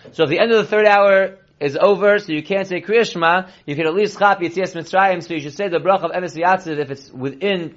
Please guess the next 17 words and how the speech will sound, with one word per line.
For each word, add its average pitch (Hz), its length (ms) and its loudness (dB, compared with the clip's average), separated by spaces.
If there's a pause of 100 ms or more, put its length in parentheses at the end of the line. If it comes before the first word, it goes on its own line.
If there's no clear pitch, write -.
(120)
the 135 80 -12
time 170 500 -2 (100)
of 139 180 2
Zman 143 360 -2
Tefillah, 190 240 -2
which 143 140 -4
is 127 60 -8
before 151 240 -2
the 160 40 0
end 156 80 -2
of 135 60 -2
the 131 80 0
fourth 143 260 -2
hour. 202 400 2 (460)
But 131 120 0
beyond 196 360 2
that, 208 460 2